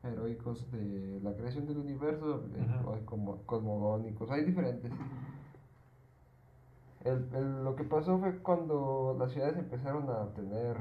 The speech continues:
Speaker 1: pues, una economía estable, que la gente empezó a tener dinero, empezó a tener mucho tiempo libre.
Speaker 2: Sí.
Speaker 1: Entonces, pues sí, empezó en, en el tiempo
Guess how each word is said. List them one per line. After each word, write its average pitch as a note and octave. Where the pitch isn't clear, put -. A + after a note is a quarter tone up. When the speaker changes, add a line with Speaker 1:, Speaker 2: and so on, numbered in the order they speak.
Speaker 1:
pues, B2
una C3+
economía A#2
estable, C3
que A2+
la G2+
gente A#2
empezó G#2
a G#2+
tener C3
dinero, D3+
empezó B2
a -
tener A#2
mucho A#2+
tiempo C3
libre. D3+
Speaker 2:
Sí. A2+
Speaker 1:
Entonces, B2+
pues B2
sí, D#3
empezó B2+
en, B2+
en A#2+
el G#2+
tiempo A#2